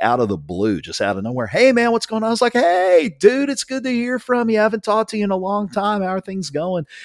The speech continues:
And we made small talk for about thirty or forty seconds. And then he said, "Hey, uh,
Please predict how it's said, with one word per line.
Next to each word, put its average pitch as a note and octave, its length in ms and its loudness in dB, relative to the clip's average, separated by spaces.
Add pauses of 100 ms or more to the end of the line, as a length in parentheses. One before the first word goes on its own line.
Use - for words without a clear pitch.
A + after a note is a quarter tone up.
(160)
And F#3 100 4
we A3 60 4
made G#3+ 180 0
small C3+ 240 -2
talk B2 240 2
for A#2 80 0
about G#2 240 0
thirty G#2+ 240 2
or F#2 100 0
forty F#2+ 280 -4
seconds. G#2+ 560 -2
And G2 120 -6
then G2+ 140 -4
he G2+ 60 -4
said, G#2+ 260 0
"Hey, G3 240 4
uh, C#3+ 140 6